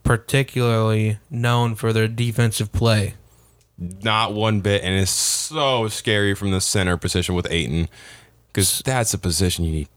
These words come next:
Speaker 2: defense.
Speaker 1: Yeah, so my question is, who's gonna play defense on this team?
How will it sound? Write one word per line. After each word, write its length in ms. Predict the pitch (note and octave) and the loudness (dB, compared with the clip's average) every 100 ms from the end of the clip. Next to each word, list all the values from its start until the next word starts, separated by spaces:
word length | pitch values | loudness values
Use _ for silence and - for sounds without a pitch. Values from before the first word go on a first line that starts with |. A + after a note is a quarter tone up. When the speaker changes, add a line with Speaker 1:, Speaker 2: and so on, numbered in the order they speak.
| - | -2
Speaker 2:
defense. 720 | G#2 E2 - D2+ C#2+ - - - | -2 -2 -4 -6 -4 -6 -8 -8
Speaker 1:
Yeah, 160 | B2+ B2 | -2 -2
so 220 | - A#2 | 0 0
my 240 | A2+ C#3 | 2 0
question 480 | D#3+ C#3+ A#2+ - A2+ | 0 0 0 0 2
is, 400 | G#2+ G#2+ G#2 - - _ _ _ _ _ _ _ - - | 2 2 -2 -10 -16 _ _ _ _ _ _ _ -20 -6
who's 260 | B2 B2+ | -2 0
gonna 140 | A#2+ A#2 | 2 0
play 200 | A2 A2 | 2 2
defense 440 | A2 G#2+ A2 G#2+ | 2 2 2 2
on 140 | A2+ A2 | 2 2
this 140 | G#2+ | 2
team? 360 | - G#2+ F#2+ | 2 2 0